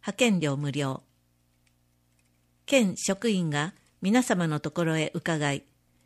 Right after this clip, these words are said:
希望テーマについての説明や意見交換を行います。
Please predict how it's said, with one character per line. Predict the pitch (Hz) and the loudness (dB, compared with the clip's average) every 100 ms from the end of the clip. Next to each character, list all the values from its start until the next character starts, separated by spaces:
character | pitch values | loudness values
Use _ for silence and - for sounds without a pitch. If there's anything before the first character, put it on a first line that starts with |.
| _ - | _ -8
希 | 208 | -2
望 | 214 247 | 4 4
テ | 247 247 | 4 2
ー | 196 | 2
マ | 165 | 0
に | 151 | -2
つ | - 180 | -2 -4
い | - | -2
て | 147 | -4
の | 139 139 - | -4 -6 -6
説 | 180 - 208 | -8 -4 0
明 | 202 185 | 0 0
や | 180 170 - _ _ _ - | 0 -2 -4 _ _ _ -8
意 | 185 | 2
見 | 254 240 | 4 4
交 | 254 240 | 4 2
換 | - 156 139 | 4 0 0
を | 143 | -4
行 | - - | -4 -4
い | 147 143 139 | -2 -2 -4
ま | 135 | -6
す。 | 143 - | -6 -12